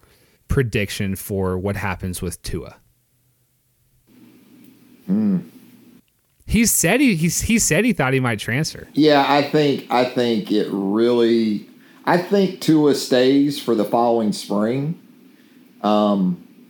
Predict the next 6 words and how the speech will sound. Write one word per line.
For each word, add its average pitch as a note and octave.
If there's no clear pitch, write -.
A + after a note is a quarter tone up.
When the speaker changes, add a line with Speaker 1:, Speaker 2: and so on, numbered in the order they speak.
Speaker 2:
and, G#2
and G#2+
goes A#2
through A#2
that G#2
competition A#2